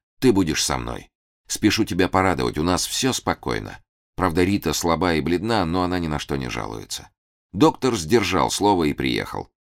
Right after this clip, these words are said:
Рита приняла его ласково и дружественно. Он ловко выспрашивает Риту, как она проводит ночи, не чувствует ли тяжести, удушья и так далее, какие видит сны. На всё получаются самые спокойные ответы.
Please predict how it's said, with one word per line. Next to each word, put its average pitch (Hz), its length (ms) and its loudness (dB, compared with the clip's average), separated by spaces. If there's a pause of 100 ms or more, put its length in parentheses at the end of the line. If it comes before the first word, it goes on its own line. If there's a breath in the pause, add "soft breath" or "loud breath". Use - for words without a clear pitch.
(200)
Рита 107 260 4
приняла 69 400 -2
его 69 160 0
ласково 67 460 -2
и 57 80 -4
дружественно. 57 800 -6 (340)
Он 87 140 2
ловко 95 340 4
выспрашивает 80 680 0
Риту, 87 280 0
как - 180 -4
она 65 160 -4
проводит 64 460 0
ночи, 87 460 -2 (200)
не 90 160 0
чувствует 78 460 -2
ли 58 100 -4
тяжести, 101 640 0
удушья 62 560 -2
и 52 100 -4
так 55 240 -8
далее, 95 460 2 (240 soft breath)
какие 104 420 0
видит 60 340 -6
сны. 95 520 -2 (260)
На 76 120 -4
всё 143 180 0
получаются 95 640 0
самые 101 400 -2
спокойные 67 640 -4
ответы. - 480 -8